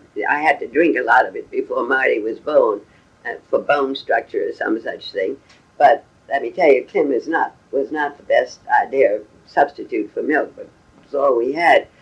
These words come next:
But when Marty was born, of course, there was no American place where I could buy such things.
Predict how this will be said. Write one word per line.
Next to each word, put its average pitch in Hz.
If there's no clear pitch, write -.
But 139
when 127
Marty 185
was 123
born, 107
of -
course, 127
there -
was 123
no 139
American 139
place 156
where 117
I 123
could 139
buy 156
such -
things. -